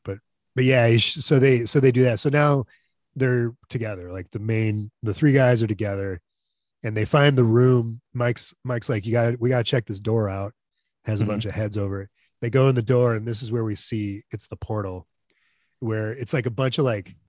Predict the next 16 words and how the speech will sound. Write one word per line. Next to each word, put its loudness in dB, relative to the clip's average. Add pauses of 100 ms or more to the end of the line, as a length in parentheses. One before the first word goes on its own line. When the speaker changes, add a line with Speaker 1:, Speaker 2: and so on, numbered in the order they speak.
(120)
Speaker 1:
canisters -2 (300)
with, -4
like, -4 (320)
eye. 0
It's -4
almost 2
like 0
the -2
ones -4
from, -8
uh, -10 (400)
Return 2
of 2
the 0
Living 0
Dead -6